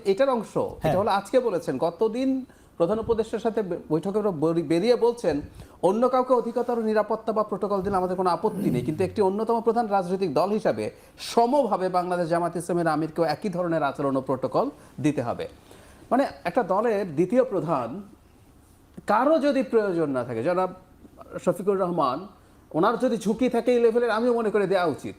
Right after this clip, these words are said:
Speaker 1: উনি এই দেশে আছেন, ছিলেন এবং বেশ ফ্রিলি চলেছেন। ওনার কিন্তু গানম্যান বাসায় এবং ব্যক্তিগতভাবে দেওয়া হয়েছে, নিরাপত্তা বাড়ানো হয়েছে।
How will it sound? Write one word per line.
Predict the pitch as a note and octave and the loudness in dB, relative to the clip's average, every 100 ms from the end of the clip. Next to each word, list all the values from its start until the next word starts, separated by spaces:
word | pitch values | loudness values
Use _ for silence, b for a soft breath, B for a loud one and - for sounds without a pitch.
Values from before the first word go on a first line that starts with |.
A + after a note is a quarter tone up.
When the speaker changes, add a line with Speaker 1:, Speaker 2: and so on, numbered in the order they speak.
| - | -6
Speaker 1:
উনি | F3+ G#3+ | 0 2
এই | |
দেশে | G3 - | 0 0
আছেন, | A#3 G3+ A#3 B3 A#3+ | 0 0 0 0 0
ছিলেন | G3+ G3 C#4+ - B B B B _ - | -2 2 2 0 B B B B _ 2
এবং | B3+ C#4 C#3+ | 2 0 0
বেশ | C#4+ C#4+ | 0 0
ফ্রিলি | - - A#3+ A3 | -6 -6 -2 -2
চলেছেন। | G#3 E3+ C3+ D#3+ | 0 -2 -2 -2
ওনার | A3 A#3+ | 0 0
কিন্তু | B3 A#3 | -2 -2
গানম্যান | F3 F#3 G#3 G#3 G#3 G#3 - | 0 0 -2 -2 -2 -2 -8
বাসায় | B2 D#3+ - F#3+ F#3 | 0 0 0 -2 0
এবং | E3+ E3 D#3+ | -2 -2 -4
ব্যক্তিগতভাবে | D#3 D#3 D#3 D#3+ G3 G3+ | -4 -2 0 2 0 2
দেওয়া | E3+ D#3+ | 2 2
হয়েছে, | F#3+ | 0
নিরাপত্তা | F3+ D#3 F3 E3+ | -2 0 -2 -2
বাড়ানো | A3+ A#3 C3+ | 0 0 -2
হয়েছে। | G#2+ - F#2 | -4 -8 -12